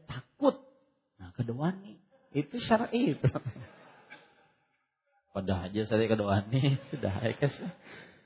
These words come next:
Nyari-nyari dalil lah. Nah, ini para ikhwan yang dirahmati oleh Allah,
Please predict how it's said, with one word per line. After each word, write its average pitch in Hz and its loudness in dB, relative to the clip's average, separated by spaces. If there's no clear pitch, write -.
Nyari-nyari 98 -2
dalil 92 4
lah. 147 -2
Nah, 131 6
ini 165 6
para 135 8
ikhwan 196 8
yang 185 2
dirahmati 143 10
oleh 120 8
Allah, 143 10